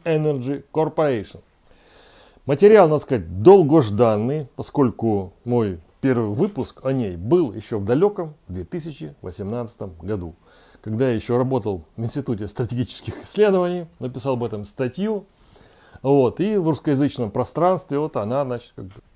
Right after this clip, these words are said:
основной источник информации об этом. Чем интересна эта технология? Чем необычна? Ну, интересна она в первую очередь своей красотой. Вот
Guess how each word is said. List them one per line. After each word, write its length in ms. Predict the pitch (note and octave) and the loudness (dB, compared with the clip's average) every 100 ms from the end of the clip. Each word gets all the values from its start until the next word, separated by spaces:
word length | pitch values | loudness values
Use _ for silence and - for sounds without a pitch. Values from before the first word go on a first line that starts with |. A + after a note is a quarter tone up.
| _ | _
основной 420 | - - C#3 D#3+ D3 | -12 -4 -2 0 0
источник 380 | E3 D3 B2 | -2 -4 -4
информации 580 | B2 C#3+ C#3+ B2+ G2 G2 | -4 -2 -2 -2 -4 -10
об 100 | F2 | -14
этом. 180 | F2+ - _ _ _ _ _ _ _ | -16 -20 _ _ _ _ _ _ _
Чем 260 | - A3 G#3+ | 2 4 6
интересна 480 | G3+ G3+ G3+ - C#3+ | 4 6 6 4 -2
эта 160 | C3+ | -2
технология? 600 | A2+ G#2+ B2 A2 F#2 E2+ | -4 -2 -2 -2 -4 -10
Чем 280 | - F3 F3 | -2 0 2
необычна? 580 | F3 E3 D3 G#2+ - D#2 - _ - _ _ _ _ _ - | 0 2 0 -2 -8 -20 -20 _ -20 _ _ _ _ _ -2
Ну, 180 | C3 F#3+ | 4 6
интересна 460 | F#3+ F#3 F#3 D#3 | 6 8 8 6
она 140 | D#3 C#3+ | 2 2
в 40 | |
первую 360 | - D#3+ D3 C#3+ | 6 8 8 6
очередь 380 | - C3 A#2 - F2+ | 4 2 2 -4 -16
своей 380 | - C3+ C#3+ D#3+ | 0 2 4 2
красотой. 840 | C#3 D3 - E3 - E3 G#2+ D#2+ - - - - - - | 2 0 0 -6 -4 -4 -4 -6 -16 -20 -20 -20 -20 -20
Вот 200 | - F#2+ | -20 -18